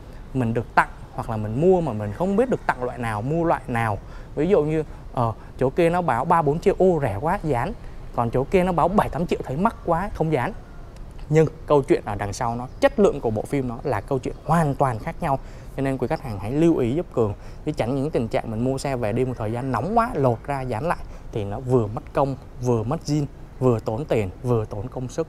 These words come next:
Cho nên là phim cách nhiệt, cứ loại xịn mà chơi như chiếc xe này là ngon lành. Rồi, option thứ hai nữa đó là camera hành trình.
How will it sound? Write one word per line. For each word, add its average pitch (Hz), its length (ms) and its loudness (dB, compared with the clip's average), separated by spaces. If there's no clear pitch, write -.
Cho 107 80 -6
nên 107 180 -4
là 98 100 -2
phim 117 160 0
cách 123 140 -6
nhiệt, 107 140 0
cứ 113 160 2
loại 160 200 2
xịn - 220 -4
mà 104 120 -4
chơi 113 360 -2
như 131 200 6
chiếc - 120 2
xe 107 220 -4
này 101 140 -4
là 104 300 -2
ngon 110 240 0
lành. 104 200 -2
Rồi, 143 280 6
option 131 240 0
thứ 110 100 -2
hai 147 280 0
nữa 120 300 0
đó 110 100 -6
là 135 100 -4
camera 127 380 0
hành 107 160 -4
trình. 131 160 6